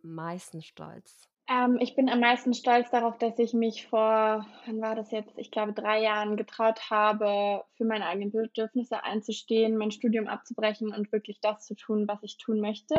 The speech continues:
Speaker 2: und in erster Linie das überhaupt rausgefunden zu haben und ja, mir seitdem meine eigene Selbstständigkeit als Coach aufgebaut zu haben und jetzt wirklich jeden Tag aufzuwachen und zu denken, „Ja, das ist das Leben, was ich leben möchte.“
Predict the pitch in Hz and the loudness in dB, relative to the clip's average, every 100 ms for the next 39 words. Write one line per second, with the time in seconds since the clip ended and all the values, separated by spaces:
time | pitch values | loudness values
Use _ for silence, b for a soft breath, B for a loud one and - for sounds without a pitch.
0 | 359 370 - 226 220 - 208 220 226 220 | 0 -4 -4 -2 0 -2 -2 -2 0 0
1 | 220 214 214 214 220 208 - 220 - 254 | 0 -2 -4 -2 -2 0 0 0 0 -6
2 | - 254 247 254 240 247 240 262 269 269 | 0 0 0 -4 0 2 4 2 -2 -6
3 | b b b _ - 240 233 233 226 233 | b b b _ -2 2 4 4 4 4
4 | 208 208 214 214 226 226 220 220 214 226 | 4 2 2 2 2 0 0 -2 0 0
5 | 214 214 214 214 208 208 226 214 214 - | 0 -2 -2 -6 -6 -6 -6 -4 -6 -6
6 | - 233 - 208 - 220 208 202 208 202 | -2 -2 -2 -4 -4 -2 -2 -4 -8 -2
7 | 208 208 196 208 202 202 - - 208 208 | 0 0 -2 -6 -6 -6 -8 -8 -6 -6
8 | 202 220 220 214 208 214 202 208 - - | -4 0 0 0 -2 0 0 -2 -10 2
9 | 226 240 - 226 220 214 214 208 208 214 | 4 4 2 -2 -2 -2 -4 -4 -4 -4
10 | 208 202 208 202 208 b b b b _ | -4 -6 -8 -10 -10 b b b b _
11 | _ - 240 226 226 220 214 214 220 226 | _ 0 4 4 4 0 -4 -2 2 2
12 | 214 202 214 208 220 226 202 196 - 196 | 2 -2 -4 0 2 2 -2 -6 -10 -8
13 | 220 | -8